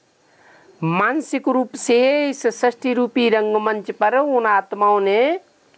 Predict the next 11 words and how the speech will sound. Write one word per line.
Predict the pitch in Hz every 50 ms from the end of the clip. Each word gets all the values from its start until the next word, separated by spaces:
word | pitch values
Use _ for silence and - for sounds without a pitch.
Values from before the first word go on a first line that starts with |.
| _ _ _ _ _ - - - - - - - - - - - - - - - - - - - - - -
स्नेह | 170 170 - 214 226 240 240 233 233
के | 233 233 233 220 202
धागे | 170 151 135 160 175 175 190 196 254 311
में | 302 277 269 247 196
बंध | 202 196 196 208
करके | 202 220 196 190 180 160 - 175 175 175 170 185 214 262 339 381 359 _ _ _ _ _ _ _ _ _ _ _ _ _ _ _ _ _ _ _ _ _ _ _ _ - - - - - - - - - - - - - - - - - - - - - -
purity | - 214 226 240 269 330 294 - 330 302 277
की | 277 302 262 247
unity | 208 196 214 254 339 403 403 392 359 294 254
बना | 220 226 220 220 214 208
करके | - 214 196 196 185 - 202 185 196 202 220 285 370 392